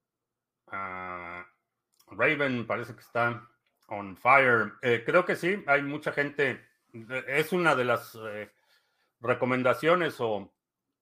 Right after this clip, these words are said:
sugerencias que había hecho a gente que estaba minando Ethereum, que le echara un vistazo a Ravencoin, porque puede ser una buena alternativa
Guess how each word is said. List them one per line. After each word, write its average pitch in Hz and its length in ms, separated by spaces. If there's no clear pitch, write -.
sugerencias 151 640
que 135 100
había 127 200
hecho 147 240
a 135 60
gente 143 320
que 107 100
estaba 127 360
minando 120 420
Ethereum, 147 500
que 107 240
le 101 100
echara 120 280
un 120 120
vistazo 117 480
a 98 60
Ravencoin, 120 520
porque - 240
puede 117 180
ser 123 120
una 113 120
buena 113 200
alternativa 107 760